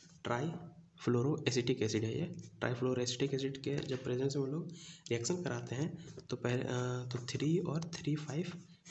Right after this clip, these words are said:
diacetyl two six dimethyl gamma pyrons का mixture मिलता है, ठीक है। ये हम लोग का three acetyl हो गया और ये थ्री फ़ाइव डाईएसिटाइल हो गया।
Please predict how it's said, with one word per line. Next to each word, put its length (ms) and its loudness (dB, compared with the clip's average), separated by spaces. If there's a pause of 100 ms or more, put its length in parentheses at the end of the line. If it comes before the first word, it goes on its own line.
(100)
diacetyl 1080 0
two 140 4
six 460 0
dimethyl 600 0 (340)
gamma 240 4
pyrons 420 0
का 260 -2
mixture 480 0
मिलता 340 0
है, 260 -6 (840)
ठीक 140 -2
है। 300 -6
ये 100 -2
हम 140 0
लोग 140 -2
का 60 -2
three 200 -2
acetyl 400 0
हो 80 -2
गया 180 -4
और 240 -2
ये 180 -2
थ्री 200 -4
फ़ाइव 300 -4
डाईएसिटाइल 580 -2
हो 80 -6
गया। 200 -12